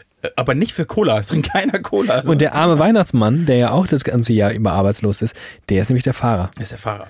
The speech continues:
Speaker 1: Der bringt uns das.
Speaker 2: Der kommt da richtig abgewrackt, kommt er da immer an. Ja, glatt rasiert, ja auch im Sommer, wegen der Hitze.
Speaker 1: Wegen der Hitze. Die Mische.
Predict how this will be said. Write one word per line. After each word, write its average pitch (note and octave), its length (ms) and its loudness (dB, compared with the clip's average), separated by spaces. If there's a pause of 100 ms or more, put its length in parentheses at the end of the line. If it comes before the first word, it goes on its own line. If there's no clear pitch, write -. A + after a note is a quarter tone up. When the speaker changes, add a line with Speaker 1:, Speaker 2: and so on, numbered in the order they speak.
(200)
Speaker 1:
Der A#2 140 -2
bringt C#3+ 240 -6
uns D3 160 -6
das. D3 100 -2
Speaker 2:
Der A#2 80 0
kommt B2+ 220 0
da B2+ 60 4
richtig C3+ 300 2
abgewrackt, B2+ 680 0
kommt B2+ 200 0
er B2+ 60 2
da A#2 100 2
immer A2+ 220 0
an. C#3 240 2
Ja, A2+ 160 2
glatt A#2+ 240 0
rasiert, D3+ 420 2
ja C#3 120 -4
auch C#3+ 100 -6
im C#3 80 0
Sommer, C#3+ 320 0
wegen A2+ 160 0
der G#2 80 0
Hitze. A2+ 220 -2
Speaker 1:
Wegen A#2 100 -2
der G2 80 -6
Hitze. G2+ 240 -12 (220)
Die - 40 -8
Mische. C3 300 -6